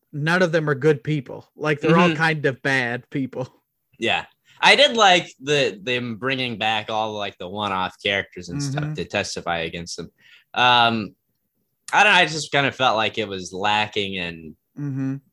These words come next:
Speaker 2: uh, punchlines, maybe.
Speaker 1: Okay. Maybe that was it. And 'cause of what it was like, that was, like, an hour and a half episode or something.
Speaker 2: Yeah, something like that. Yeah.
Speaker 1: Maybe it just 'cause, uh, their for-, it was not their usual format or something.
Speaker 2: Mm-hmm.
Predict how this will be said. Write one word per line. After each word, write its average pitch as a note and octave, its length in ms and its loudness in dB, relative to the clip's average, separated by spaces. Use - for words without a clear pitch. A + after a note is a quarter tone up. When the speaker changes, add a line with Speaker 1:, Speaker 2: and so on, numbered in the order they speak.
Speaker 2:
uh, E2 440 -2
punchlines, D#2+ 760 -4
maybe. C2 420 -16
Speaker 1:
Okay. B2 380 -4
Maybe G3 260 2
that D#3 160 2
was C3+ 160 -8
it. C3+ 140 -2
And D3+ 200 -6
'cause D#3 180 -4
of D#3+ 80 -2
what F3 120 -2
it E3 60 -2
was D3+ 100 -4
like, D3 200 -4
that D#3 220 -6
was, F3 120 -6
like, D3+ 120 -2
an C3+ 100 -4
hour D3+ 340 0
and C#3+ 80 -6
a C3+ 40 -4
half D3 300 -6
episode D#3+ 420 -6
or F3 80 -6
something. F3+ 400 -8
Speaker 2:
Yeah, B2 180 4
something F#2 380 -6
like D#2 80 -20
that. - 80 -20
Yeah. E2 160 -14
Speaker 1:
Maybe F3 280 0
it D#3 60 -4
just D3 200 -8
'cause, C#3+ 200 -6
uh, A#2+ 160 -6
their B2 160 -10
for-, C3 280 -10
it A#2+ 160 -8
was B2 200 -14
not C3+ 180 -8
their A#2 120 -12
usual A#2+ 360 -12
format A2+ 440 -12
or A2 60 -18
something. C3+ 320 0
Speaker 2:
Mm-hmm. C3+ 200 0